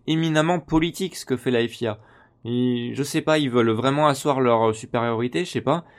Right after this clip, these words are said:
Et, euh, et du, en disant, bah, c'est pas les pilotes qui font la loi, c'est nous, hein. Euh, c'est nous la F I A, c'est nous qui faisons le règlement. Euh, et puis les pilotes qui se plaignent là avec leur, euh, leur lettre signée par, euh, par le G P D A et tout, c'est une, c'est une vraie blague. Euh,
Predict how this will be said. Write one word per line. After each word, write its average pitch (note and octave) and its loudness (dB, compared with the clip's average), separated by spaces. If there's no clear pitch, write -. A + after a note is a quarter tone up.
Et, A2+ 2
euh, G#2+ 0
et B2 -2
du, A2+ -2
en A#2 0
disant, A#2 0
bah, A#2+ 0
c'est A#2 -4
pas C3+ 0
les C3 2
pilotes B2 -2
qui B2+ -8
font B2+ -6
la A#2+ 2
loi, A#2 -2
c'est G#2+ -6
nous, D3 0
hein. C#3+ -2
Euh, G2+ 0
c'est G#2+ -12
nous B2 -2
la A#2+ 4
F A2+ -12
I A2+ -2
A, B2 2
c'est A#2+ -10
nous A#2+ -6
qui G#2+ -8
faisons A2+ -6
le A2 -6
règlement. G#2+ -2
Euh, G2+ 2
et A2 -4
puis A2 -8
les A#2 2
pilotes B2+ 0
qui - -14
se - -14
plaignent B2+ 0
là A#2 2
avec G#2+ -2
leur, G#2+ 2
euh, G2 2
leur A#2+ 2
lettre B2+ 2
signée A#2+ -6
par, A2+ -4
euh, G2 -2
par A2+ -4
le A#2 -2
G A#2 -2
P A#2+ 0
D A#2 2
A A#2+ 4
et A2+ 0
tout, B2 -8
c'est A#2+ -8
une, G#2 -4
c'est - -10
une A#2 -4
vraie A2 0
blague. A#2 -2
Euh, G2 0